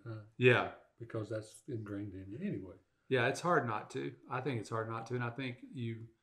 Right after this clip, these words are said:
Speaker 2: you know, like, I think all of us, I think parents, even the greatest parents,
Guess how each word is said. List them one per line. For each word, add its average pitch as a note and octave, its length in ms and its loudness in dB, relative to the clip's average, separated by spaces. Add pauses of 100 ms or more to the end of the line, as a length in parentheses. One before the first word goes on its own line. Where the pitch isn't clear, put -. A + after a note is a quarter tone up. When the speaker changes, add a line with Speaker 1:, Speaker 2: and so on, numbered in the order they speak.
(420)
Speaker 2:
you B2 160 0
know, A2+ 100 0
like, G#2 340 -6 (100)
I C3 80 2
think C3+ 260 6
all C3+ 240 10
of A2+ 100 6
us, - 360 -4 (180)
I D#3+ 220 12
think D#3+ 240 8 (500)
parents, D#3 560 4 (800)
even D#3+ 240 10
the C3 80 6
greatest C3 500 6
parents, G#2+ 500 -2